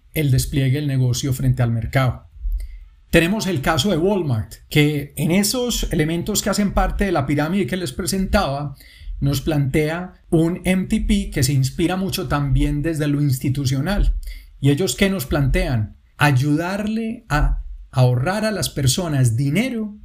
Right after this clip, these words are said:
para que puedan vivir mejor. To save people money so they can live better. Miren que es muy poderoso. Y aquí no nos están hablando ni de descuentos, ni de ofertas,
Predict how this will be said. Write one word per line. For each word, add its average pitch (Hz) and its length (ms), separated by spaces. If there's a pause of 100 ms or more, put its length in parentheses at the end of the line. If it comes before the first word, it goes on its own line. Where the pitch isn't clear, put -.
(100)
para 143 180
que 156 100
puedan 147 320
vivir 135 280
mejor. 135 480 (320)
To 139 120
save 202 600 (140)
people 208 420
money 208 420
so 139 300
they 165 260
can 165 300
live 160 240
better. 131 380 (260)
Miren 190 260
que 208 120
es 208 200
muy 196 280
poderoso. 190 580 (200)
Y 147 60
aquí 160 220
no 175 100
nos 180 180
están 156 300
hablando 165 640
ni 151 140
de 135 160
descuentos, 160 840
ni 147 220
de 127 100
ofertas, 127 800